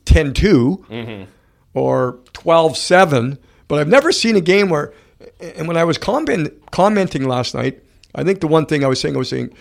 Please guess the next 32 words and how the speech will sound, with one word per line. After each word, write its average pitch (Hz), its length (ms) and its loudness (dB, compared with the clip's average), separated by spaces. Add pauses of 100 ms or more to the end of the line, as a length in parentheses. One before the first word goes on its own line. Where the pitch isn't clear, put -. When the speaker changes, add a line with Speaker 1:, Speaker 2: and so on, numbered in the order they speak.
(240)
Speaker 1:
you 131 60 -6
know, 139 120 2
no 147 120 2
matter, 220 480 8
no 175 160 4
matter 175 420 4
the 226 80 2
result 175 500 6
here, 123 460 0 (520)
and 120 100 -2
this 202 140 2
is 196 60 -6
when 175 180 0
the 143 80 0
Kings 165 280 -2
were 139 180 2 (120)
losing 156 420 2
by 135 140 2
multiple 147 440 0
goals 151 280 0
multiple 135 400 -4
times, 147 360 -4 (300)
<laughs> - 300 -14
I 190 120 6
knew 220 160 6
they 180 80 8
were 147 60 8
gonna 131 140 4
come 120 160 0
back. 113 200 -4 (200)
Speaker 2:
Sure. 104 160 -4
Speaker 1:
Ju-, - 140 -6